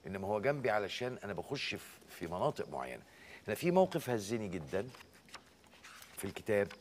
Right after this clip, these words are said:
إنما أنا هلخص علاقتك بأسرتك وأعرف قلب الإنسان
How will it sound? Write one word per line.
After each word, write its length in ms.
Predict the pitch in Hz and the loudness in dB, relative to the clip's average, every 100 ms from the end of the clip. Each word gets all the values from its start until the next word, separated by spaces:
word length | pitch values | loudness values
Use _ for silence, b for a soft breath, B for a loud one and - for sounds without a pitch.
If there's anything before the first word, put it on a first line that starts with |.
| B B B B B B - - - | B B B B B B -20 -10 -6
إنما 540 | 107 156 175 165 147 - - - - | -2 2 4 4 2 -4 -20 -18 0
أنا 140 | 143 151 | 4 4
هلخص 840 | - 127 135 - 120 - - - - - - - - - - - - | 4 4 4 2 -2 -2 -4 -8 -16 -20 -18 -18 -20 -20 -20 -16 0
علاقتك 520 | 87 123 - 107 82 | 4 4 2 -4 -4
بأسرتك 540 | 76 73 - 120 139 - - - - - - - - - - - - - - - - - - - - | -4 -6 -4 -2 -2 -4 -8 -18 -20 -20 -20 -20 -20 -20 -20 -20 -20 -20 -20 -20 -20 -20 -20 -18 2
وأعرف 520 | 104 107 87 80 - | 8 10 10 6 0
قلب 320 | - 120 101 | 0 2 2
الإنسان 760 | 101 - 87 - 127 139 139 | -2 -4 -6 0 2 2 0